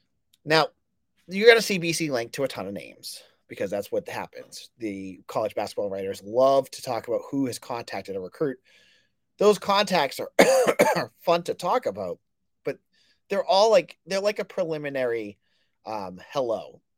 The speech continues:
Like, like, like if we're on a d-, on a dating service, like, that first, like, "Hey, how you doing?" You don't ever agree to go on a date, which would be a visit or anything like that. But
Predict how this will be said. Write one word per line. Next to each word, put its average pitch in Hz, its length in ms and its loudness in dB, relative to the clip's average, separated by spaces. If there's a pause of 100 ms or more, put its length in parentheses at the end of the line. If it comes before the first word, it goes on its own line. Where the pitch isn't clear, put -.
(180)
Like, 117 160 -8 (200)
like, 139 340 -4
like 156 180 0
if 160 120 0
we're 156 100 4
on 139 100 0
a 120 40 -2
d-, 110 160 -10 (140)
on 123 140 -6
a 104 40 -6
dating 95 360 -12
service, 78 420 -14
like, 85 180 -14
that 85 240 -14
first, 104 360 -8
like, 85 300 -12 (420)
"Hey, 233 200 2
how 135 120 2
you 147 160 0
doing?" 135 400 0
You 110 120 -6
don't 135 160 -2
ever 117 280 -2
agree 113 260 -10
to 113 80 -8
go 117 160 -2
on 107 100 -8
a 90 60 -12
date, 107 380 -10
which 107 180 -14
would 92 80 -16
be 92 120 -10
a 87 40 -8
visit 92 440 -8
or 92 80 -10
anything 120 340 -4
like 73 240 -18
that. 64 220 -12 (580)
But 143 220 6